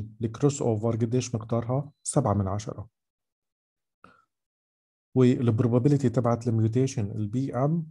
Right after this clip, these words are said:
واحد من ألف. عادة الطفرات بتكون نادرة. يعني كل أبصر قديش جيل، يعني كل عشر أجيال ممكن تصير طفرة معينة، يعني يظهر جين، يظهر يعني،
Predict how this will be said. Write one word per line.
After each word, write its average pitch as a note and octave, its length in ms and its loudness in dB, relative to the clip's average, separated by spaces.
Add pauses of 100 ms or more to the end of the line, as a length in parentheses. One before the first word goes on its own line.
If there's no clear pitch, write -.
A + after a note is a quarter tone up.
(180)
واحد D3 460 0
من A#2 140 0
ألف. G2 400 -8 (540)
عادة C#3 420 6
الطفرات A#2+ 500 -2
بتكون C3+ 460 -4
نادرة. G#2 420 -2 (880)
يعني A2+ 480 2
كل D3+ 300 2
أبصر C#3 380 -2
قديش C3+ 360 0
جيل، A#2+ 360 -4
يعني A2+ 260 -2
كل C3+ 180 -2
عشر B2+ 340 -4
أجيال C#3+ 360 -2
ممكن E3 420 0
تصير C3 380 -2
طفرة - 320 -2
معينة، F#2+ 580 -2 (120)
يعني G2 540 -4 (880)
يظهر A2+ 400 4
جين، A2 480 4
يظهر A#2 580 0
يعني، G#2 440 0